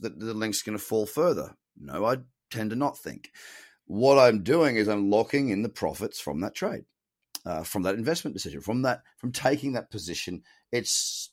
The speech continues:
if it goes higher, fantastic. But, you know, it's giving me a point for which I can start to look at holding or moving my stops.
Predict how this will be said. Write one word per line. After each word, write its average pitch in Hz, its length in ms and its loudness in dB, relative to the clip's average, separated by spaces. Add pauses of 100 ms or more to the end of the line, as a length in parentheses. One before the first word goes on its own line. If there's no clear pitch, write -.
(100)
if 98 100 -6
it 110 80 -4
goes 143 240 4
higher, 143 480 8
fantastic. 143 760 2 (480)
But, 147 260 6 (380)
you 175 100 0
know, 143 140 0 (140)
it's 123 120 -8
giving 160 360 6
me 147 100 4
a 127 60 2
point - 360 0
for - 200 -6
which 123 360 -2
I 117 120 2
can 107 120 -6
start 135 380 -2
to 180 80 -2
look 139 340 2 (560)
at 113 280 2
holding 107 680 2
or 95 80 0
moving 113 500 2
my 87 220 0
stops. - 680 0